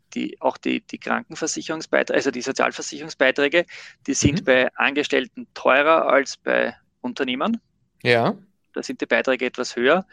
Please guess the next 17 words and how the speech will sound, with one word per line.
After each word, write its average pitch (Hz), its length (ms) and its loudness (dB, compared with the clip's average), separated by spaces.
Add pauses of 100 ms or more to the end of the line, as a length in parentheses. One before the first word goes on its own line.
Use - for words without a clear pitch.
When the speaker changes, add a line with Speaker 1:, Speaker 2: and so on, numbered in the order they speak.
(440)
Speaker 1:
Und 175 220 0
was 180 140 8
für 165 80 4
den 156 140 6
Arbeitgeber 147 580 4
noch 143 160 0
dazu 151 320 -4
kommt, 180 440 -6 (280)
leider, 139 520 4 (600)
als 139 200 -4
Arbeitgeber 139 520 2
müssen 139 260 -10
wir 139 100 2
auch 135 100 -2
Lohnnebenkosten 135 800 -2
noch - 140 -12
bezahlen. - 440 -10